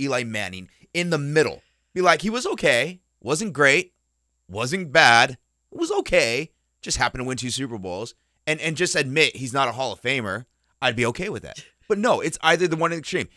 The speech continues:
He's Hall of Famer for sure. No, he's, he shouldn't, he should never any, get anywhere near Canton, Ohio.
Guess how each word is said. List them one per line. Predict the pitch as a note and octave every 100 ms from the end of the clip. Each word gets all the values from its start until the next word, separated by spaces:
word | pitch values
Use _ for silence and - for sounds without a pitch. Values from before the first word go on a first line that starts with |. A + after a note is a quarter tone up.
| _
He's | C3 C3+
Hall | B2 D#3 D#3
of |
Famer | C#3+ D#3+ E3
for | E3+
sure. | C3 E3+ A#2+ - _
No, | E2 D#2 F2 A2 _ _
he's, | G2 G#2+ G#2 _ _
he | E2+
shouldn't, | - A2 G2 A#1+ D#2+ F#2 _ C#2
he | F#2+ A2
should | G#2+ A#2
never | G#2+ A#2 A#2+ A#2
any, | A#2+ A#2+ A2+ G#2
get | A#2 -
anywhere | A#2+ A#2+ A#2+
near | A#2 D3
Canton, | - G#2+ F#2 G2
Ohio. | F#2 F2+ D#2+ C#2+